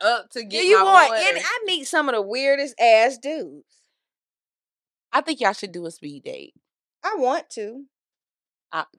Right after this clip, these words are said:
Speaker 1: I think y'all should do a speed date. I
Speaker 2: But
Speaker 1: think
Speaker 2: my
Speaker 1: it'll be fun.
Speaker 2: energy gotta be right, 'cause I could be mean. Or I'll just check out while somebody talking to me.
Speaker 1: If you're not interested, or just if your
Speaker 2: Yeah, and
Speaker 1: energy
Speaker 2: I'ma
Speaker 1: not
Speaker 2: just be
Speaker 1: right.
Speaker 2: sitting there like, "Why the fuck am I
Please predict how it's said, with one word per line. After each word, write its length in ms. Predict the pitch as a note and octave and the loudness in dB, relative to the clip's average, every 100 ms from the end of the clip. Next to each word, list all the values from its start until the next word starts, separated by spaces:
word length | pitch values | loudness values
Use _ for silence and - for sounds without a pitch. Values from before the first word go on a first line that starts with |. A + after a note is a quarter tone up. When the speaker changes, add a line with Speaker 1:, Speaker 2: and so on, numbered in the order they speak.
| _ | _
Speaker 1:
I 160 | F3 F#3+ | -6 -6
think 220 | F#3+ F3+ | -8 -14
y'all 140 | - E3 | -14 -14
should 180 | - | -18
do 140 | F3 - | -20 -20
a 40 | |
speed 260 | - - - | -20 -20 -18
date. 140 | D3 D#3 | -14 0
I 40 | |
Speaker 2:
But 140 | A3+ | 2
Speaker 1:
think 60 | A3+ | 4
Speaker 2:
my 60 | G#4+ | 2
Speaker 1:
it'll 120 | G#4+ | 0
be 60 | G#3 | -2
fun. 40 | |
Speaker 2:
energy 300 | A#3 G3 F3+ | 0 0 -2
gotta 280 | F3 F3+ E3 | -6 -4 -4
be 160 | E3+ E3+ | -8 -6
right, 260 | F3+ E3+ | -4 -4
'cause 120 | - A#3 | -4 -4
I 120 | F#4+ | -4
could 180 | F#3+ F3 | -6 -12
be 140 | E3+ | -14
mean. 560 | D#3+ E3+ E3+ E3+ F#3+ _ _ _ _ _ _ | -12 -12 -12 -14 -18 _ _ _ _ _ _
Or 80 | A3 | -2
I'll 260 | A3+ C#4 C4 | 2 2 2
just 240 | A3+ G#3 | -2 -4
check 280 | - C#4 C4 | -2 -2 0
out 280 | C4 C4 A#3 | -2 -2 -2
while 200 | G#3 G3 | -2 -2
somebody 380 | A#3 A3 F#3+ F3 | -6 -6 -4 -4
talking 340 | A3 A3 A#3+ | -6 -6 -8
to 40 | A#3+ | -12
me. 300 | A#3 B3 - _ _ _ | -14 -16 -20 _ _ _
Speaker 1:
If 120 | A3 | -10
you're 140 | F3 F#3 | -10 -6
not 200 | E3 C#3 | -6 -6
interested, 560 | E3+ E3+ E3 - C#3+ - | -10 -10 -18 -18 -20 -8
or 200 | E3 E3 | 0 2
just 400 | D#3+ D#3+ D#3+ D#3 | 0 -10 -12 -12
if 180 | - D#3 | -20 -16
your 140 | D#3+ D3 | -12 -8
Speaker 2:
Yeah, 280 | A3 G#3+ | -6 -2
and 80 | G3+ | -4
Speaker 1:
energy 20 | A3+ | -4
Speaker 2:
I'ma 140 | A3 | -10
Speaker 1:
not 80 | C3+ | -12
Speaker 2:
just 140 | F3 | -14
be 40 | F3 | -18
Speaker 1:
right. 60 | - | -18
Speaker 2:
sitting 220 | F#3 E3+ | -18 -16
there 140 | D3 | -18
like, 120 | A#2+ | -20
"Why 100 | A2 C#2+ | -20 -20
the 1000 | _ _ _ _ _ _ _ F#3+ _ _ | _ _ _ _ _ _ _ _ _ _
fuck 100 | D#3 C#3 D3 E3 _ _ _ | _ _ _ _ _ _ _
am 20 | |
I 0 | B3+ | -16